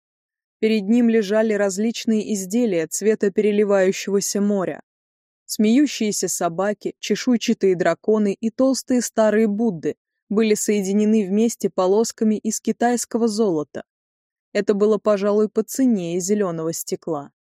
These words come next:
Убрав тряпку, он тщательно запрятал свою новую находку за пояс,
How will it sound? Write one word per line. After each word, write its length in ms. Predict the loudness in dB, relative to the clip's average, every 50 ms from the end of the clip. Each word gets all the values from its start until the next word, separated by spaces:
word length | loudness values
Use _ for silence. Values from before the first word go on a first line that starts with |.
| _ _ _ _ _ _ _ _ _ _
Убрав 400 | _ -2 0 2 2 2 2 0
тряпку, 480 | -2 -2 0 0 0 -4 -6 _ -4 -4
он 140 | -2 0 -2
тщательно 540 | -2 0 0 -2 -2 0 2 2 2 2 2
запрятал 560 | 2 2 0 2 2 0 0 2 0 -2 -2
свою 320 | -2 -4 -2 0 2 2 2
новую 320 | 2 0 0 0 0 0
находку 500 | 0 -2 -4 -2 -4 -4 -4 -2 _ -2
за 180 | 0 2 0 0
пояс, 580 | 0 -2 -2 0 0 -2 -4 -8 -10 -12 -12